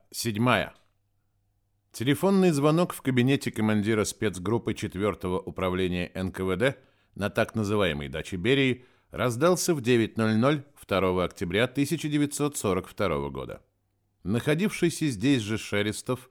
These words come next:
поспешил в служебное помещение. "Майор Шерестов, слушаю". "Старший майор Платов.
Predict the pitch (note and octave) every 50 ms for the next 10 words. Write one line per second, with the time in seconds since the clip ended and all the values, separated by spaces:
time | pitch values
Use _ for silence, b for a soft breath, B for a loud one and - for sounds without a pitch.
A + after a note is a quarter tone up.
0 | b b b b b b b B2+ B2 - - C#3+ C#3 - - D#3+ E3 E3 - -
1 | F#3 F3+ C#3+ A#2 A2+ G#2 F2 G#2 G#2+ G#2+ - A#2 B2 B2 - - - - D#2 C#2+
2 | C#2 B1+ A#1 - - _ _ _ _ _ _ _ _ _ _ _ - - E2 G2+
3 | G#2+ A2 A2+ F#2+ - - A2+ A2 G#2+ G2 - - - F2+ - - - G#2 G#2 -
4 | - F2 E2+ E2 C#2+ - _ _ _ _ _ _ _ _ _ _ _ - - -
5 | - F#2+ F#2+ F2+ - - G2 F#2 F#2+ F#2 F#2 F#2+ F#2+ F2+ E2+ - - F2+ G2 F#2+
6 | F2+ - - - - - -